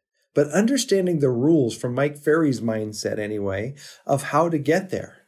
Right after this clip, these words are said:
right? Um, pick up on these key words. To build a profitable business. Now,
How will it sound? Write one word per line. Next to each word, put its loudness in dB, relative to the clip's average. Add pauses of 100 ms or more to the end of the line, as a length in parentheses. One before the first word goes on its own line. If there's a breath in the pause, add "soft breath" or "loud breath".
(120)
right? 2 (260 loud breath)
Um, 0 (260)
pick 2
up 4
on 4
these 4
key 0
words. -2 (340)
To 4
build 4
a 0
profitable 0
business. -8 (420)
Now, 4